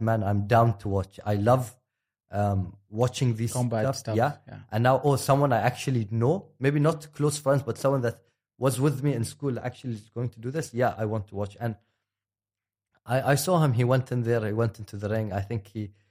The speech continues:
Speaker 1: he, if I'm not mistaken, he finished it first or second round, guillotine across the fence, like John Jones style.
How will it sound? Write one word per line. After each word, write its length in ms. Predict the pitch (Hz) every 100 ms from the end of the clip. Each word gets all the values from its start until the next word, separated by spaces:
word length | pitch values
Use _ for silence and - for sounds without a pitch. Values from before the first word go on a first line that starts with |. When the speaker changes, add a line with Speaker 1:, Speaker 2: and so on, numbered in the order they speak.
| _ _
Speaker 1:
he, 120 | - -
if 160 | 117 -
I'm 120 | 120
not 160 | 127 120
mistaken, 440 | 110 - 123 120
he 120 | 101
finished 440 | 110 - 127 - 120
it 120 | -
first 340 | - 123 117 104
or 80 |
second 400 | 104 - 123 117 110
round, 240 | 120 117 _ _ _ _ _ _
guillotine 420 | 135 143 143 135
across 380 | 107 131 120 -
the 100 | 107
fence, 400 | - 117 101 101
like 180 | 95
John 240 | 104 117 117
Jones 280 | 101 110 98
style. 340 | - 92 -